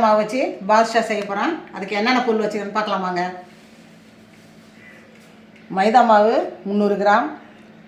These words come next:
சர்க்கரை முந்நூறு கிராம், ஐம்பது கிராம் நெய் உருக்கி வச்சுருக்கேன். அதை சிட்டி இதுலேருந்து உப்பு எடுத்துக்கணும், ஆப்ப சோடா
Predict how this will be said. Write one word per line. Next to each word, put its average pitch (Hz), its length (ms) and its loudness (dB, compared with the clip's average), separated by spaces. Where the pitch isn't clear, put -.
சர்க்கரை 233 360 2
முந்நூறு 196 320 -2
கிராம், 220 260 2
ஐம்பது 208 260 0
கிராம் 214 240 4
நெய் 202 160 -4
உருக்கி 226 220 -4
வச்சுருக்கேன். 175 340 -4
அதை 160 80 -6
சிட்டி 240 220 -2
இதுலேருந்து 220 340 0
உப்பு 220 160 -2
எடுத்துக்கணும், 190 420 -2
ஆப்ப 214 220 2
சோடா 202 200 8